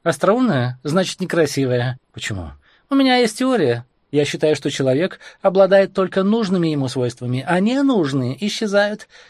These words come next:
Поэтому чувство юмора бывает лишь у очень некрасивых девушек.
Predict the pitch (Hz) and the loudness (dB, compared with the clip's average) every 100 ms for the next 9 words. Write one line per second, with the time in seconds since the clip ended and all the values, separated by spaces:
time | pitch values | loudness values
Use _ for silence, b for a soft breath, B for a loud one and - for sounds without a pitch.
0 | B - 247 240 226 214 240 214 208 247 | B -2 0 2 0 0 -2 -2 -4 0
1 | 214 143 139 175 196 220 202 208 202 214 | 2 2 0 0 2 4 2 0 0 2
2 | 196 202 214 214 220 214 269 214 170 143 | 0 2 2 4 2 2 2 2 2 0
3 | 135 135 143 - | 0 -2 -6 -8